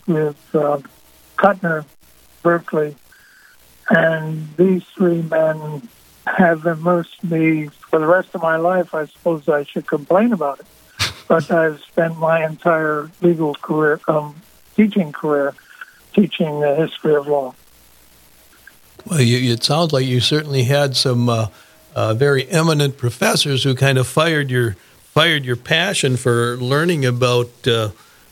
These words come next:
Speaker 2: uh, and teaching history. Uh, why do you think it's good for Catholics to know about, uh, to know the history of the
Speaker 1: <clears throat>
Speaker 2: church?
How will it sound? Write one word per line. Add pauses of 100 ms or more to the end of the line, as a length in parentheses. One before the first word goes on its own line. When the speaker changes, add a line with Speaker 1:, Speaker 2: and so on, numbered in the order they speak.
Speaker 2:
uh,
and
teaching
history. (420)
Uh, (580)
why
do
you
think
it's
good
for
Catholics
to
know
about,
uh,
to
know
the
history
of
the
Speaker 1:
<clears throat>
Speaker 2:
church?